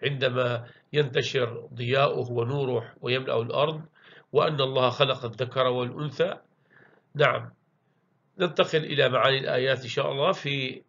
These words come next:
الحصة الثانية، وهي تكون تفسير لهذه الآيات. نعم، كل طالب أبنائي الأعزاء يقرأ الآيات مرة واحدة لمدة دقيقة، معنى دقيقة. نعم.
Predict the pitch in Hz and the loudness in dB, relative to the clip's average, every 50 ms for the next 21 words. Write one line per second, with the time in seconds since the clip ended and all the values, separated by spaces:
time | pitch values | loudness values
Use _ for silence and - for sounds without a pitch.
0 | _ - - 117 113 - 139 139 - - 127 120 120 - - - 117 113 113 113 | _ -8 -8 -8 -8 -8 -10 -10 -4 -2 0 0 0 -2 -4 -4 -6 -6 -6 -6
1 | 113 120 117 110 113 117 - - - - - 143 143 143 147 156 170 190 190 190 | -6 -6 -6 -8 -8 -10 -12 -14 -8 -2 2 2 2 2 0 -2 -4 -4 -4 -6
2 | - - - - _ _ _ - 131 120 123 127 120 113 131 117 117 - 120 120 | -8 -12 -18 -20 _ _ _ -4 0 2 2 0 0 0 -4 -4 -4 -4 -4 -4
3 | 120 120 120 117 117 - _ _ _ _ - 127 117 117 - - - 120 120 117 | -4 -4 -4 -6 -10 -14 _ _ _ _ -6 -6 -6 -6 -6 -6 -4 -4 -2 -2
4 | 120 117 117 117 117 120 113 127 123 - 139 131 131 131 117 98 - - _ _ | -2 -2 0 0 0 0 0 -2 -4 -2 0 0 2 2 0 -2 -4 -14 _ _
5 | _ _ _ _ _ _ _ _ _ _ - - - _ _ - 139 139 123 147 | _ _ _ _ _ _ _ _ _ _ -20 -20 -20 _ _ 0 2 2 2 2
6 | 147 - 208 196 160 - 151 147 139 135 135 147 120 120 127 127 131 127 143 117 | 2 -2 -2 -2 2 6 6 6 6 4 0 -4 -4 -2 -2 -2 -2 -2 -4 -4
7 | 113 - - 131 135 147 160 156 - - 127 131 127 - - 120 120 127 117 117 | -4 -6 -6 -6 -4 -2 -2 -4 -4 -4 -6 -4 -4 -4 -2 -2 -2 -2 -2 -4
8 | 120 123 123 120 120 120 120 123 117 - 127 123 123 139 170 202 185 151 127 127 | -6 -6 -6 -4 -4 -2 -2 -2 -2 -2 -4 -4 -2 -2 -4 -4 -6 -8 -8 -8
9 | 127 113 123 117 117 127 120 - 135 127 - 131 120 117 127 117 123 123 113 117 | -8 -10 -10 -10 -10 -10 -8 -6 -8 -6 -4 -4 -2 0 0 0 0 -2 -4 -4
10 | 110 - 131 123 113 139 139 175 214 247 - _ _ _ _ _ _ _ _ _ | -6 -6 -8 -8 -6 -6 -6 -6 -6 -10 -14 _ _ _ _ _ _ _ _ _
11 | _ - 127 120 110 120 143 175 202 - | _ -6 -4 -2 0 0 0 -2 -4 -10